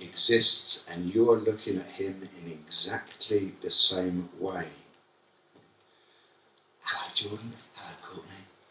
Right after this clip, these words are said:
I really, really like you. He's all right, isn't he? Now, we'll just do a little vi-, bit of visual literacy work on this. It was his second birthday.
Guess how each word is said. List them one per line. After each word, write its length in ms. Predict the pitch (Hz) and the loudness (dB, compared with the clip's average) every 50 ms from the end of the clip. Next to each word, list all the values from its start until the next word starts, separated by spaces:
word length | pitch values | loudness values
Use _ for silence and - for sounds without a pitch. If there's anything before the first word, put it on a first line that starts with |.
| _ _ _ _ _ _ _ _ - | _ _ _ _ _ _ _ _ -20
I 240 | - - - - | -20 -20 -14 -10
really, 400 | - 117 113 107 104 - 92 90 87 87 90 | -8 -8 -6 -6 -8 -8 -10 -12 -14 -10 -6
really 360 | 101 98 98 98 90 92 90 87 87 | -4 -4 -4 -4 -6 -8 -10 -10 -10
like 340 | 90 87 85 - - - - | -10 -12 -12 -14 -16 -18 -20
you. 60 | - - - _ _ _ _ _ _ _ _ _ _ _ _ _ _ _ _ _ _ _ _ _ _ | -20 -20 -20 _ _ _ _ _ _ _ _ _ _ _ _ _ _ _ _ _ _ _ _ _ _
He's 300 | - - - - - - | -12 -6 -6 -6 -6 -6
all 100 | - - - - | -10 -18 -20 -20
right, 120 | - - - - | -20 -20 -20 -20
isn't 140 | - - - | -20 -20 -20
he? 880 | - - _ _ _ _ _ _ _ _ _ _ _ _ _ _ - 104 | -20 -20 _ _ _ _ _ _ _ _ _ _ _ _ _ _ -4 0
Now, 60 | 104 | 2
we'll 80 | 104 107 | 6 8
just 240 | - 139 - - | 8 8 6 6
do 80 | 135 120 | 4 2
a 20 | |
little 240 | 117 117 139 104 87 | 4 4 4 2 2
vi-, 240 | - - 127 - - - - | 2 -2 -8 -10 -10 -8 -4
bit 180 | 117 120 104 - | 0 0 0 0
of 120 | - - | 0 2
visual 260 | 107 98 - 113 98 | 4 4 6 6 4
literacy 460 | 98 110 104 - - - - 120 113 | 2 0 0 2 4 4 4 4 4
work 240 | - 101 90 87 - | 2 2 2 0 -2
on 100 | 92 87 | -6 -4
this. 520 | 90 87 - - - - - - - - - - | -2 0 0 -2 -2 -4 -8 -12 -14 -10 -4 -2
It 120 | 117 113 | -2 2
was 160 | 107 107 101 | 4 4 4
his 180 | 110 113 - - | 6 6 6 6
second 360 | - 139 120 - - - 117 | 6 6 4 4 0 0 4
birthday. 480 | 117 110 107 104 - - - 87 80 | 6 6 6 4 2 -2 -8 -8 -8